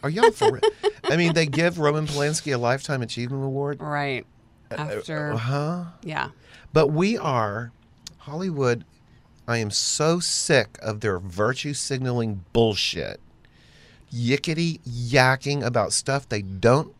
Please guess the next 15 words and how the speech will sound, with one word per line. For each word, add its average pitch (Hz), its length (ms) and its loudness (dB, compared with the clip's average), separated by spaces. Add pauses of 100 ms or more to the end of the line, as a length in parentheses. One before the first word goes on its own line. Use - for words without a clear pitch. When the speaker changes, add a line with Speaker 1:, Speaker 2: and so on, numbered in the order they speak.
Speaker 1:
really 117 640 2
understand 104 540 -4
and 90 140 -4
know 69 200 -8 (220)
just 180 220 -6
Speaker 2:
Mm-hmm. 143 80 -4
Speaker 1:
because 117 260 -4
it's - 160 -12
popular. 110 580 -6 (520)
The 120 100 4
minute 139 480 2
Speaker 2:
Totally. 147 580 -12
Speaker 1:
somebody 139 920 0
decides 113 680 0
that 104 260 0